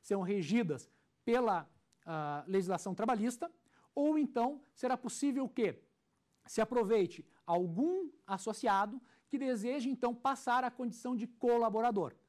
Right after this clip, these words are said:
onde então se está, se instaurará uma dupla situação, uma dupla qualidade. Ao mesmo tempo, aquele sócio, aquele associado, irá ser titular dessa relação social,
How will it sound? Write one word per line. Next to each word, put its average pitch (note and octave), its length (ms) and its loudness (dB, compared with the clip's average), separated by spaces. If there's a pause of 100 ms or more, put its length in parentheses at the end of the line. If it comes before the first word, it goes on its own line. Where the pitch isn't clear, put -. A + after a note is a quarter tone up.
(320)
onde G#3 280 -2
então B3 300 -4
se - 160 -8
está, A#3 420 -2
se - 280 -12
instaurará A#3 960 0 (260)
uma A#3 180 0
dupla A3+ 540 -2
situação, D#3+ 520 -10 (100)
uma A3 180 -2
dupla G#3+ 440 -2
qualidade. G3 560 -4 (240)
Ao E3 160 0
mesmo B3+ 360 2
tempo, F#3+ 440 -6 (160)
aquele F3+ 280 -4
sócio, G#3+ 480 2
aquele E3 240 -6
associado, E3+ 640 -2 (240)
irá F3+ 240 0
ser F3 220 -6
titular A3+ 600 -2 (280)
dessa F#3+ 340 -2
relação G#3+ 600 -2
social, F#3+ 680 0